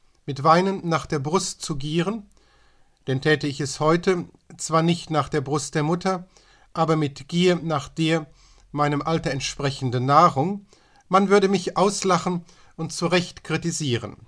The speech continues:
Also tat ich damals etwas Kritikwürdiges. Aber da ich die Kritik nicht hätte verstehen können, verboten ihn weder Vernunft noch Sitte.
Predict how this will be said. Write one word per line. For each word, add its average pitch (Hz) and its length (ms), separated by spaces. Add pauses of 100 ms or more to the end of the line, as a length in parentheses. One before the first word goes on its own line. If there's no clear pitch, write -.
(840)
Also 185 380
tat 170 380
ich 180 160
damals 151 460
etwas 170 380
Kritikwürdiges. 120 1040 (720)
Aber 165 220
da 160 160
ich 151 100
die 175 140
Kritik 170 400
nicht 165 160
hätte 156 180
verstehen 160 640
können, 185 420 (400)
verboten 185 800 (260)
ihn 160 220
weder 156 240
Vernunft 180 560
noch 180 160
Sitte. 135 340